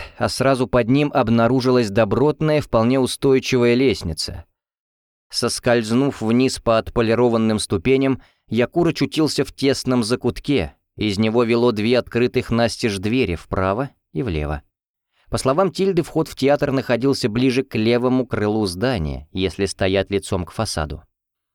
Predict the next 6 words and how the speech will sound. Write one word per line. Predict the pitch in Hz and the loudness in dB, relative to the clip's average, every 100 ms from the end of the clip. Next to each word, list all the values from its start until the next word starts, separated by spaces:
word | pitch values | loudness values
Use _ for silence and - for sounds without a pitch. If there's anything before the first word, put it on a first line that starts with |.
| _ | _
Начинать | 123 127 - 185 214 - | -2 -2 0 0 0 -2
поиски | 202 202 190 - 190 | 2 4 4 0 0
лучше | 151 165 - 170 | 2 0 0 -2
было | 147 156 151 | 0 2 0
именно | 143 151 143 135 135 127 | 0 0 2 2 2 2
оттуда, | 123 - 170 110 73 | -2 -2 -2 0 -4